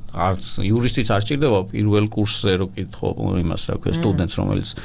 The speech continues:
Speaker 1: იურიდიულ ფაკულტეტზე სწავლობს, ა, თავდასხმელი არის პასუხისგებელი იმაზე, რაც მერე ხდება, მათ შორის პასუხს რასაც დაუბრუნებს, ხო? ეს, რა ვიცი,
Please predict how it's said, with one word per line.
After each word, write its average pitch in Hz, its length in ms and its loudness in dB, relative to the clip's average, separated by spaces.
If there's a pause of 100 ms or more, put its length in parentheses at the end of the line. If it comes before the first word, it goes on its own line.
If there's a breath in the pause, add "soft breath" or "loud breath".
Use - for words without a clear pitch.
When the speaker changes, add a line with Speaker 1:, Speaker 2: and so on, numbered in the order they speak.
(400 loud breath)
Speaker 1:
იურიდიულ 101 720 4 (160)
ფაკულტეტზე 101 580 0
სწავლობს, 101 640 0
ა, 90 380 2 (320)
თავდასხმელი 98 840 2
არის 104 220 2
პასუხისგებელი 95 880 2
იმაზე, 101 260 4
რაც 101 180 2
მერე 92 300 4
ხდება, 104 420 0
მათ 101 200 2
შორის 113 400 0 (260 loud breath)
პასუხს 101 420 0
რასაც 92 300 4
დაუბრუნებს, 85 580 2
ხო? - 120 -2 (340 loud breath)
ეს, - 220 -4
რა 90 320 0
ვიცი, - 340 2